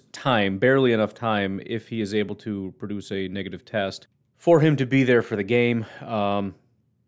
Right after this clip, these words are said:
I think the, the bigger issue right now is he has to be away from the team and probably from, from the facility right now until he can get cleared, um, which is not gonna be super beneficial. But at the same time, I'm, I'm sure it's pretty standard operating procedure what's gonna happen right here. Um,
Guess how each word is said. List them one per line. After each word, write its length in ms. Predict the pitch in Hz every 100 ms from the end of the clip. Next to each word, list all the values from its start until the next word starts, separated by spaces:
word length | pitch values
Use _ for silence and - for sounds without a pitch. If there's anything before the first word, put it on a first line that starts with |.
| _
I 40 | 147
think 200 | 135 113
the, 120 | 110
the 120 | 110
bigger 320 | 104 131 123
issue 240 | 113 - 110
right 180 | 101 95
now 220 | 117 104
is 100 | 95
he 60 |
has 120 | 107 101
to 80 | 107
be 120 | 98
away 220 | 98 98
from 180 | - 98
the 80 | 90
team 380 | - 110 101
and 180 | 92 90
probably 240 | 110 104 98
from, 300 | - 95 95
from 240 | - 95
the 80 | 92
facility 500 | - - 110 104 92
right 220 | 92 90
now 220 | 95 90
until 260 | 90 - 98
he 100 | 101
can 300 | - 90 87
get 240 | 90 -
cleared, 520 | - 123 110 90 90 - _ _ _
um, 360 | 98 95 90 90
which 160 | 95 104
is 80 |
not 200 | 98 95
gonna 140 | 95 95
be 120 | 92
super 280 | - 131 104
beneficial. 560 | 95 87 - 87 95
But 300 | 85 87 85 _ _ _ _
at 120 | 151 147
the 60 |
same 240 | - 143 104
time, 320 | 113 104 98
I'm, 160 | 95
I'm 140 | 101 95
sure 320 | - 110 98
it's 160 | 90 -
pretty 440 | - 104 95 90 _ _
standard 420 | - - 107 98
operating 380 | 98 95 95 92
procedure 420 | 90 - 110 95
what's 220 | 92 95 -
gonna 160 | 95
happen 340 | 110 104 101 98
right 160 | 95
here. 280 | 101 98 95 _ _ _
Um, 560 | - 98 92 92 90